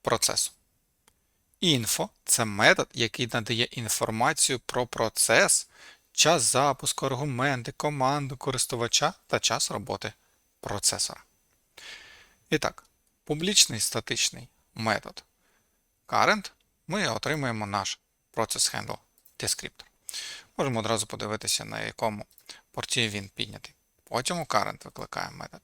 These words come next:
info, у нас є Process Handle Info. І за допомогою нього ми можемо дізнатися юзера, команду, аргументу, коли стартанув, скільки використовується часу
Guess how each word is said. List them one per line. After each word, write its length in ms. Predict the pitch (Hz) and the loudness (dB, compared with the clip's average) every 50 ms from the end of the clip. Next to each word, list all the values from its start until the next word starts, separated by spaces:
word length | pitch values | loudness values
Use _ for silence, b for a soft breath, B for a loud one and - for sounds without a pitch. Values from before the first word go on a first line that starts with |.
| - | -6
info, 340 | - 190 208 - - 196 - - | -4 -2 0 0 0 -2 -2 -4
у 120 | - 117 101 | -6 -6 -2
нас 300 | 101 135 156 - - 131 | -2 0 0 0 0 0
є 60 | 113 | -2
Process 560 | - - - - - - 131 131 - - - | -4 -6 -10 -2 -2 -2 0 0 -2 0 2
Handle 300 | 120 113 110 117 131 131 - b b b b b b b _ _ _ - | 0 0 0 -2 -10 -12 -12 b b b b b b b _ _ _ -2
Info. 340 | - 127 98 87 - - - - _ _ _ B B B B B B B B - | -2 -2 -2 -2 -6 -10 -10 -18 _ _ _ B B B B B B B B -4
І 60 | 147 | -4
за 80 | 127 | -2
допомогою 560 | 117 117 104 - 120 113 113 110 95 107 107 127 | -2 -4 -4 -4 -6 -4 -4 -4 -4 -4 -4 -4
нього 220 | 165 - 139 135 | -2 -4 -4 -4
ми 100 | 123 120 | -4 -4
можемо 360 | 127 131 127 117 117 110 107 | -2 -2 -2 -2 -4 -6 -8
дізнатися 560 | 113 117 117 110 110 107 - - - - - | -10 -10 -10 -8 -8 -8 -6 -6 -6 -4 -4
юзера, 320 | 151 165 147 131 131 123 120 | -4 -4 -2 -2 -2 -4 -4
команду, 440 | - 123 117 120 139 147 139 127 127 | -4 -6 -2 0 0 0 0 -2 -4
аргументу, 600 | 113 - - 127 127 120 127 139 143 135 127 - | -6 -6 -8 -8 -4 -2 0 0 0 -2 -6 -12
коли 260 | - - - 127 127 | -10 -6 -4 -2 -2
стартанув, 720 | 117 - - 135 131 - - 135 127 127 131 143 143 131 - B B B B B B | -2 -2 -2 -4 -4 -2 -4 -4 -2 -2 -2 -2 -4 -6 -8 B B B B B B
скільки 420 | - - - - 143 139 - 143 | -8 -6 -4 -4 -6 -4 -4 -6
використовується 840 | 117 113 - - 123 117 - - - 131 127 117 117 110 - - | -6 -4 -4 -4 -4 -2 -2 -2 -2 -2 -2 -2 -2 -2 -2 -2
часу 420 | - - - 151 147 - - 139 | 0 2 2 4 4 4 2 2